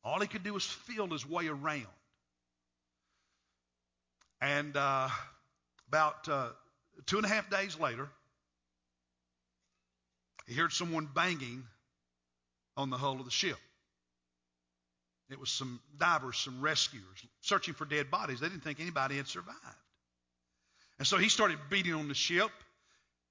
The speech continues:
Wasn't sure they heard him because they were a pretty good distance away on the other end of the ship. And, but,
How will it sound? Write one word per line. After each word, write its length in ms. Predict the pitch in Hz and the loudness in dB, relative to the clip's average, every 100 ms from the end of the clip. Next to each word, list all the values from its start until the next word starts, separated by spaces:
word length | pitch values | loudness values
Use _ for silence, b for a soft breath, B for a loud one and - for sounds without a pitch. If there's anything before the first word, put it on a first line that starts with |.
| - | -2
Wasn't 260 | 175 185 - | 2 2 4
sure 160 | 214 | 4
they 100 | 180 | 4
heard 220 | 156 220 | 4 4
him 80 | 196 | 4
because 280 | 180 190 175 | 2 0 4
they 120 | 180 | 4
were 80 | 165 | 4
a 40 | |
pretty 200 | 147 220 | 2 0
good 200 | 180 170 | 0 -2
distance 400 | 151 175 180 - | 2 0 0 -6
away 240 | 156 147 180 | -6 0 2
on 100 | 160 | 2
the 120 | 156 | 0
other 140 | 165 | 0
end 120 | 165 151 | -2 -2
of 40 | |
the 60 | 139 | -2
ship. 280 | 208 220 | 2 2
And, 100 | 156 131 B B B B | 0 -6 B B B B
but, 120 | 185 | 4